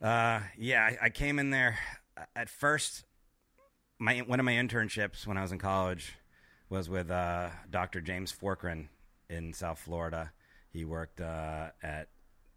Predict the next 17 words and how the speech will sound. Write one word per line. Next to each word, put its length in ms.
Florida 300
International 460
University, 720
and 140
there 220
was 340
a 440
program, 640
uh, 380
called 180
serp, 320
which 160
is 300
Comprehensive 640
Everglades 520
Restoration 580
Program. 500